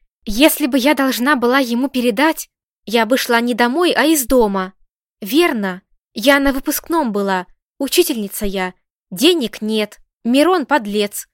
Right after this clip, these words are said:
Он меня бросил, точнее, я его выгнала. И документы припрятала, чтобы его окончательно изгнать. Пару минут я вводила амбалов в курс дела, попутно размышляя, когда у Людки хватит мозгов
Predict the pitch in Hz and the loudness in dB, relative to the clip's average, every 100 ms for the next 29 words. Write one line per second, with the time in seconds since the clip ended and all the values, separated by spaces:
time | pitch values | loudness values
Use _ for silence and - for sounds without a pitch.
0 | _ _ _ 240 262 277 277 285 311 311 | _ _ _ -2 0 0 0 2 2 2
1 | - 202 196 _ _ _ - 277 - 302 | 0 -8 -10 _ _ _ 0 0 0 0
2 | 311 339 262 226 240 277 202 190 175 170 | 2 4 4 4 0 -2 -2 -4 -6 -8
3 | - _ _ _ _ _ _ 240 262 - | -14 _ _ _ _ _ _ -2 0 2
4 | 320 277 320 320 302 302 285 269 233 220 | 2 2 0 -2 0 0 4 2 2 -2
5 | 233 - 226 233 240 247 269 294 - 254 | -4 -4 -4 -2 0 -2 -2 -4 -2 -4
6 | 208 190 202 202 - 190 170 - _ _ | -4 -6 -6 -6 -6 -6 -6 -12 _ _
7 | _ _ _ _ _ _ 240 240 254 233 | _ _ _ _ _ _ 2 2 0 -2
8 | 247 294 247 226 220 202 220 196 226 214 | -2 -4 -4 -2 -2 0 -2 -2 -4 -4
9 | - 208 196 202 208 208 - - - 233 | -4 -4 -4 -4 -4 -6 -12 -16 -6 -4
10 | 220 196 285 233 190 185 _ _ _ _ | -4 -2 -2 -2 -4 -6 _ _ _ _
11 | 226 214 339 285 226 220 208 240 - 269 | -8 -2 -2 -2 -4 -4 -4 -4 -2 0
12 | 262 233 277 262 214 196 208 214 220 - | 0 0 -4 -2 -2 0 -2 -4 -4 -4
13 | 196 - 214 214 208 202 202 190 302 302 | -8 -4 -4 -4 -6 -4 -4 -2 -2 -2